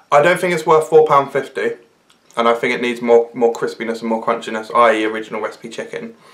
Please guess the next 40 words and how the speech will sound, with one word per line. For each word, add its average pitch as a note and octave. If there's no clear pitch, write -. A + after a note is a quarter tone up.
Maybe D#3+
the D3+
original E3+
recipe D3+
chicken, C3
but A#2+
with A#2
barbecue C#3+
sauce A#2+
and A2+
coleslaw, A#2
would A#2
be A#2
kind A2+
of A2+
the A2+
best -
rice A2
box -
you A2
could -
do. A2+
You C3+
could D#3
maybe D#3
ask D3
for D3+
that C#3+
at C#3
K D3+
F D3
C. D#3
I D3+
reckon D3+
they D3
might C#3
do D3
it. D#3
Who D#3
knows? D#3